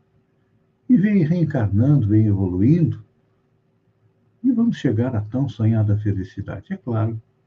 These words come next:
que ainda não será nesta encarnação, mas aqui no aqui e agora, nós já podemos plantar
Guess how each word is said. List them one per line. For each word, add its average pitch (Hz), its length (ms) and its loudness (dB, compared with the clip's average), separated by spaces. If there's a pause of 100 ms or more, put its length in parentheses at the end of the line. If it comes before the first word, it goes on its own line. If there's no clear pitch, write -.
(640)
que - 100 -2
ainda 202 280 4
não 185 160 2
será 160 340 2
nesta 151 400 4
encarnação, 147 680 2
mas 190 380 2 (1160)
aqui 165 340 -2
no 107 140 2
aqui - 220 -2
e 120 60 4
agora, 113 540 -2 (760)
nós - 180 -4
já 117 100 -2
podemos 135 380 0
plantar 113 680 -2